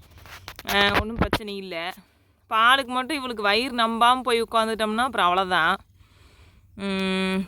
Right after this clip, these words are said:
செவலக்கண்ணுக்குட்டி இப்போதைக்கு செனை இல்ல. அஞ்சு மாசமோ, ஆறு மாசமோ செனை செனைன்னு வச்சிருந்தேன். இத்தனைக்கும் அரைச்ச பருத்தி கொட்டை, தவிடு எல்லாம் கலக்கி கலக்கி வச்சுட்டு இருந்தேங்க.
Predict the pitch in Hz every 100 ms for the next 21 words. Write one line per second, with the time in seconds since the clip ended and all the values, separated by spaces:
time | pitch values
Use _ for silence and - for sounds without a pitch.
0 | - 240 240 240 233 220 208 247 240 196
1 | 196 214 220 190 196 196 190 - 208 220
2 | 220 202 226 262 247 214 214 202 208 233
3 | 247 247 233 214 202 220 220 208 220 220
4 | 196 214 196 180 175 196 - - - 220
5 | 202 240 233 302 285 208 226 262 240 220
6 | 220 196 233 226 190 202 240 226 240 214
7 | 233 202 208 202 208 214 214 202 208 196
8 | 190 180 175 202